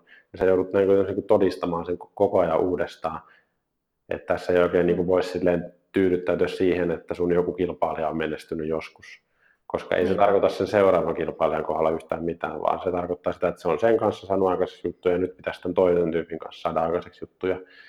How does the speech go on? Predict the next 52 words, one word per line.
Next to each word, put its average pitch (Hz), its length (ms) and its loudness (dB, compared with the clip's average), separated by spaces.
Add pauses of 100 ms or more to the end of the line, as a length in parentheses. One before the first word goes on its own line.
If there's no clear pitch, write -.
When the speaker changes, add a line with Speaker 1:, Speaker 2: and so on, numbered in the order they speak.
(220)
Speaker 1:
Ja 90 80 -2
se 110 120 4
on 101 120 6
se 87 80 2
juttu, 85 540 0
että 82 140 -8
se 90 120 2
on 90 160 4
niinku 95 240 0
koko 113 300 4
ajan, 82 220 2
niinku, 82 220 0 (560)
vaikka 101 220 2
monesti 101 320 4
ne 95 100 2
samat 98 320 2
jutut 95 320 0
toimii 95 360 4
ja 92 80 4
näin, 95 300 2
mut 90 140 -2
silti 104 540 4
siinä 90 280 0
on, 85 220 -2 (220)
sitä 90 260 0
ei 92 80 0
voi 90 160 4
niinku 85 240 0
toimia 82 400 0
niin, 80 200 -2
että - 120 -14
sä 78 120 -6
vaan 82 120 -4
oletat, 80 280 0
että - 140 -10
se - 80 -6
nyt 80 180 -8 (160)
tulee 90 260 -2
menee 92 300 -2
tämänkin 85 280 -6
kohdalla 95 320 -6
näin. 107 220 -10 (760)
Vaan 85 140 -6
se 85 60 -8
on 82 100 -2
aina 85 220 0
vähän 80 220 -6
niinku 80 220 -6 (340)
erilainen 87 500 2 (880)
prosessi 82 440 -2
jossain 82 380 2
määrin. 78 380 0